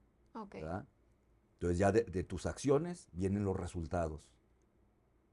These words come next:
Speaker 2: Entonces, por eso hay que trabajar mucho la parte no física, lo que es mental, espiritual y emocional, para que nuestras acciones sean correctas. Y también estar abiertos a, a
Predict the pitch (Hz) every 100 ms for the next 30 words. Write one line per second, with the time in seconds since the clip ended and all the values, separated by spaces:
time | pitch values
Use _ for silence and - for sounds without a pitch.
0 | _ _ _ _ - 87 95 87 107 -
1 | 101 110 113 95 104 110 117 92 - 95
2 | - 101 101 104 - 104 123 90 76 90
3 | 92 90 80 92 104 82 - 80 80 90
4 | 90 90 80 82 78 101 175 - _ _
5 | _ _ _ 78 80 90 87 87 90 85
6 | 78 101 104 101 - - - - 95 101
7 | 101 92 95 - 127 143 - _ _ _
8 | _ _ _ _ _ _ _ - - 104
9 | 110 123 123 139 135 - - - 98 101
10 | 113 113 139 127 - - 98 90 87 -
11 | _ 87 87